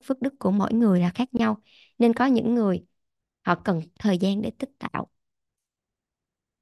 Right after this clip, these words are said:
Hình dung không cả nhà? Mình cần thời gian để tích tạo. Vậy thì mình biết là mình muốn có hiện thực. Vậy thì mình tập trung mượn bối cảnh của lớp học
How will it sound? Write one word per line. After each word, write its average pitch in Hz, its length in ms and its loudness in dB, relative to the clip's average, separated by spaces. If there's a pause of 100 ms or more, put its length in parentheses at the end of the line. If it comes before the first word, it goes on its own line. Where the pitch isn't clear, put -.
(240)
Hình 180 200 0
dung 185 180 2
không 190 160 2
cả - 100 -4
nhà? 190 260 4 (440)
Mình 185 220 6
cần 185 160 6
thời 185 160 4
gian 196 200 6
để 180 80 2
tích - 240 0
tạo. - 260 4 (280)
Vậy 190 260 8
thì 196 260 8 (240)
mình 202 260 8
biết 339 260 10
là 214 100 6
mình 190 220 4
muốn 254 140 2
có 339 120 2
hiện 214 220 2
thực. 208 120 2 (400)
Vậy 180 140 4
thì 202 120 2
mình 180 180 0
tập - 160 -2 (100)
trung 233 260 2 (640)
mượn 175 240 0
bối 233 180 0
cảnh - 220 -4
của 220 100 -4
lớp 247 160 -2
học - 260 -6